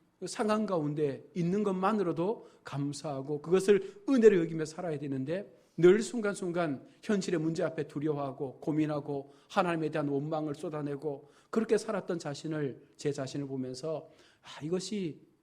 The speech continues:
내가 가지고 있는 한계인가?' 나보다 더 힘들게 살았던 저 자매의 고통 속에 그가 깨달은 그 은혜를 통해서 그 자매의 삶이 달라지는 모습을 보면서 참 귀하다라는 마음을 가졌습니다.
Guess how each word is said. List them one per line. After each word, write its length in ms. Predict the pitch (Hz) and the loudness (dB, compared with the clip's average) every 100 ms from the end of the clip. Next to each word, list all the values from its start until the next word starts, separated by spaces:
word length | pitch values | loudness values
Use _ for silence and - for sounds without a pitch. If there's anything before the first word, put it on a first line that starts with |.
| _ _ _ _ _ _ | _ _ _ _ _ _
내가 260 | 160 170 190 | -2 0 0
가지고 240 | 175 170 | -2 -4
있는 140 | 156 151 | -6 -6
한계인가?' 600 | 165 165 151 143 151 165 _ _ _ _ _ _ _ _ _ _ | -10 -10 -10 -12 -16 -20 _ _ _ _ _ _ _ _ _ _
나보다 420 | 180 180 202 185 - - _ - | 0 4 4 2 -8 -20 _ -6
더 180 | 196 | -2
힘들게 320 | 226 220 208 180 | 0 -2 -2 -4
살았던 440 | 175 160 170 160 | -4 -6 -6 -8
저 400 | - 190 208 190 - - | -6 -4 -4 -6 -14 -12
자매의 400 | - 151 170 160 | -6 0 0 0
고통 380 | - - 170 | -6 -10 -8
속에 340 | 160 160 147 143 | -8 -6 -6 -6
그가 320 | 196 196 196 | -4 -2 -2
깨달은 400 | 226 202 185 180 | 0 0 0 -2
그 120 | 190 277 | -4 -2
은혜를 300 | 233 208 196 | 6 6 6
통해서 500 | 185 160 151 175 147 - - | -2 -6 -2 -2 -4 -8 -10
그 120 | - | -6
자매의 360 | 165 147 151 151 | -6 -6 -6 -6
삶이 500 | 151 147 147 151 156 - - _ _ _ | -8 -8 -6 -6 -8 -16 -20 _ _ _
달라지는 460 | - 156 147 143 | -16 -14 -10 -10
모습을 280 | 135 131 143 | -10 -10 -12
보면서 540 | 127 123 127 143 135 - _ _ _ | -12 -14 -14 -16 -18 -20 _ _ _
참 220 | - 151 151 | -16 -16 -12
귀하다라는 640 | - 165 165 143 123 123 | -6 -6 -4 -8 -8 -10
마음을 260 | 113 110 113 | -10 -14 -16
가졌습니다. 640 | 107 113 113 _ 151 147 | -18 -20 -20 _ -20 -20